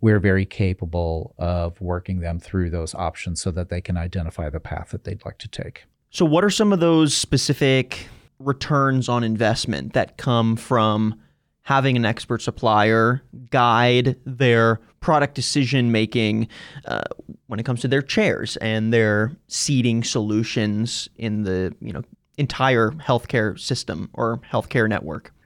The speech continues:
Speaker 1: I think that, uh, so first of all, I wanna be clear, you know, I'm not talking about clinical outcomes here
Speaker 2: Right.
Speaker 1: because, uh, really none of what we bring to the table is significant in materially, you know, changing the clinical outcome for
Speaker 2: Sure.
Speaker 1: a patient or patients.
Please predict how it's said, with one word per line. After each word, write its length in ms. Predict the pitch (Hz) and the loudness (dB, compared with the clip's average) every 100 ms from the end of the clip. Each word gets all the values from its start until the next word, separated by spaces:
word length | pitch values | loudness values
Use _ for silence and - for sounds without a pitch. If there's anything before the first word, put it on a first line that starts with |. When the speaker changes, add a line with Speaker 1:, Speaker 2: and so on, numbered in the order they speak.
| _ - | _ 0
Speaker 1:
I 100 | 139 | 2
think 240 | 190 196 | 2 2
that, 220 | 143 135 123 | 2 2 2
uh, 80 | |
so 240 | 107 - 135 | 2 2 2
first 280 | 165 156 - | 2 0 4
of 80 | |
all, 60 | 110 | 4
I 80 | 110 | 6
wanna 160 | 107 | 6
be 140 | 104 101 | 6 2
clear, 320 | - 110 101 | 4 4 6
you 80 | 98 | 6
know, 100 | 101 | 6
I'm 140 | 107 | 6
not 200 | 117 107 | 6 4
talking 380 | - 110 98 104 | 4 2 4 2
about 380 | 90 92 90 - _ - | 4 2 2 -2 _ -4
clinical 460 | - 101 98 90 - | 2 4 2 0 0
outcomes 560 | 82 85 - 76 82 | -2 -2 -6 -6 -4
here 260 | - - - | -4 -4 -6
Speaker 2:
Right. 100 | - | -4
Speaker 1:
because, 580 | 104 131 95 92 - - | 2 4 4 2 0 -2
uh, 220 | 107 101 90 - | 2 4 2 2
really 260 | 135 127 113 | 4 6 6
none 280 | 110 117 117 | 6 6 6
of 160 | 104 | 4
what 200 | 110 98 | 4 2
we 240 | 101 104 101 | 2 4 4
bring 260 | 104 101 98 | 4 4 2
to 100 | 95 | 0
the 120 | 92 | 0
table 680 | - 98 98 95 92 90 - _ _ _ | 2 2 4 2 2 0 -4 _ _ _
is 440 | 101 95 90 90 - _ | 2 4 4 0 -4 _
significant 960 | - 180 170 160 107 - 90 87 - - _ _ | -2 2 4 2 2 0 0 -2 -6 -16 _ _
in 260 | 104 101 101 | 4 6 6
materially, 840 | 101 - 117 107 101 98 95 95 | 2 2 4 4 4 2 2 0
you 140 | 92 | 0
know, 100 | 92 | 0
changing 440 | 92 107 92 90 90 | 2 4 4 4 0
the 100 | 87 | -2
clinical 440 | - 92 87 - | 0 0 0 -2
outcome 380 | - 78 - 82 | -2 -6 -6 -8
for 160 | 87 87 | -4 -2
Speaker 2:
Sure. 100 | 87 | 2
Speaker 1:
a 20 | |
patient 440 | 101 85 - 85 | 2 2 0 -2
or 100 | 85 | -4
patients. 540 | 82 80 - - - | -4 -6 -6 -8 -10